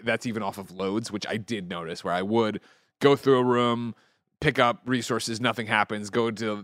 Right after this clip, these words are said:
the boss or whatever, get into a thing, just get jumped, die, come back, try to do the same thing, and that time a necromorph pops up and I had to fight him or something like that. I thought that was an interesting twist as well.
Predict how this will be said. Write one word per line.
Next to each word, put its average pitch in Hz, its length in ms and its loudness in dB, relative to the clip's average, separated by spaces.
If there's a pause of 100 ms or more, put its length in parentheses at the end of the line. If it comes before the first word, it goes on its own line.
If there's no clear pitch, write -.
the - 80 -4
boss 104 380 -2
or 110 60 -2
whatever, 101 420 -2
get 113 180 -4
into 104 160 -6
a 95 60 -4
thing, 113 180 -6
just 156 140 -6
get 110 160 -6
jumped, 107 340 -4 (120)
die, 98 420 2
come 127 180 -2
back, 104 300 -2
try 143 160 2
to 143 80 0
do 127 60 -4
the 123 80 -6
same 117 160 -4
thing, 110 240 -2
and 101 100 -6
that 104 160 -2
time 95 240 -6
a 95 60 -4
necromorph 95 420 -4
pops - 240 -10
up 90 180 -2
and 85 80 -12
I 85 40 -8
had 82 80 -8
to 82 100 -10
fight 87 160 -2
him 85 100 -10
or 82 60 -10
something 82 160 -16
like 76 120 -14
that. 85 200 -8 (260)
I 120 60 -2
thought 151 140 6
that 110 100 0
was 98 140 -8
an 98 60 -12
interesting 90 360 -12
twist 78 320 -12
as 85 100 -20
well. 82 240 -6